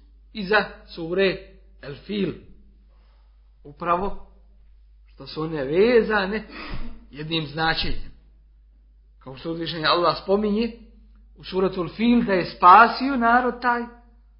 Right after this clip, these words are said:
od neprijatelja, isto tako im upućuje i kaže: „Fel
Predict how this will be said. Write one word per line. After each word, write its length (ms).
od 180
neprijatelja, 800
isto 360
tako 380
im 200
upućuje 520
i 80
kaže: 300
„Fel 160